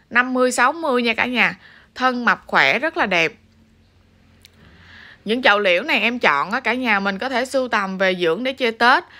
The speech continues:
Nếu mà mình muốn ghép chậu phi bốn mươi, năm mươi, mình có thể đi từ năm cây, sáu cây, bảy cây.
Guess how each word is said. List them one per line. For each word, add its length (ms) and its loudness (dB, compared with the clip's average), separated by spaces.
Nếu 120 -2
mà 120 0
mình 320 -2
muốn 160 -4
ghép 280 0
chậu 260 2
phi 440 0
bốn 240 0
mươi, 160 -4
năm 220 -4
mươi, 220 0
mình 180 -4
có 80 -6
thể 160 -4
đi 140 -2
từ 140 -4
năm 280 -4
cây, 180 0
sáu 340 0
cây, 160 0
bảy 200 4
cây. 320 2